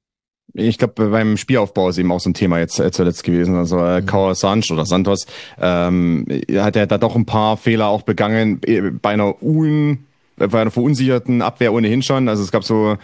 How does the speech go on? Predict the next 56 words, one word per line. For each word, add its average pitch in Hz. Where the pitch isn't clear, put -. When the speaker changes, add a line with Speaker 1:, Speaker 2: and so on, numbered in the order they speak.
Speaker 1:
zwei, 110
drei 113
Situationen, 113
ne? 110
Zum 104
Beispiel 101
Robin 107
Koch 120
immer 110
mal 107
in 110
die 110
Bredouille 110
gebracht 104
mit 110
dem 98
Pass, 110
der 110
ein 104
Stück -
zu 117
lang 104
war 107
und 101
dann, 98
Speaker 2:
Ja. 107
Speaker 1:
äh, 98
wird 107
eben 110
der -
Ball 104
noch 107
irgendwie 107
ins 98
Mittelfeld 110
reingespitzelt, 120
aber 98
das 101
ist 95
eben 107
nicht 104
optimal, 104
wenn, 107
äh, 104
schon 107
deine 104
Vordermänner 107
eh 113
so 110
eine 101
gewisse 95
Verunsicherung 98
haben, 101
auch 101
im 95
Spielaufbau 92